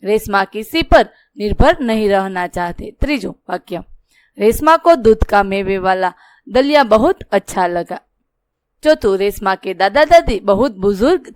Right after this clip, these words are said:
थे।" પાંચમું, "पटाखों के शोर में रेशमा की आवाज दब गई।"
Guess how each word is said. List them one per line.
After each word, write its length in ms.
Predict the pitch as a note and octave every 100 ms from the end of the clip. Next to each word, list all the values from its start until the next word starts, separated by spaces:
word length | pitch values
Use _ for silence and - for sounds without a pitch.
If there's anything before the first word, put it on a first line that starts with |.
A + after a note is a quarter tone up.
| -
थे।" 180 | F3+ - _ _ _ -
પાંચમું, 420 | B3 A#3+ G3 E3 _ _ _ _ _ -
"पटाखों 460 | A3+ B3+ C#4+ D#4 E4
के 260 | E4 E4+ - A#4
शोर 320 | - A#3+ A3
में 240 | G#3 G3+ - _ -
रेशमा 400 | G3 G#3 G#3+ G3+
की 240 | - G3+ -
आवाज 420 | F#3+ G3 D#4+ G4+ -
दब 240 | G3 F#3+ -
गई।" 300 | F#3+ F3+ E3+